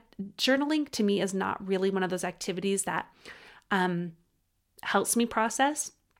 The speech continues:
but it is something I do like to do just for documenting my life.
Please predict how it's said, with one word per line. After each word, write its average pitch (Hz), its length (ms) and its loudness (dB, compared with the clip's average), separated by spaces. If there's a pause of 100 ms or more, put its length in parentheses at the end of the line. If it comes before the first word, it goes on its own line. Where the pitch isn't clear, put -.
(320)
but 214 140 4
it 233 160 2
is 269 160 6
something 277 260 2
I 208 120 0
do 247 220 -2
like 247 220 2
to - 80 -6
do 196 360 0 (340)
just 269 380 4
for 262 200 2
documenting 208 600 0
my 180 200 -4
life. - 400 -8